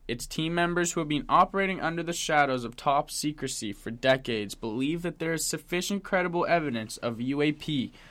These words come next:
that provides exotic technologies exist that could revolu-,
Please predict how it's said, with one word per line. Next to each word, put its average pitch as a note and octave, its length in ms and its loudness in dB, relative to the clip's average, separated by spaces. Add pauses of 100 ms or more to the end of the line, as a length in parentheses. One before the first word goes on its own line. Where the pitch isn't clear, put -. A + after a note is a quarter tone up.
(240)
that C#3+ 140 4
provides C#3 520 6
exotic C#3 540 4
technologies D#3 800 0
exist A#2 640 -4 (340)
that A#2+ 120 2
could B2 140 0
revolu-, C#3 640 2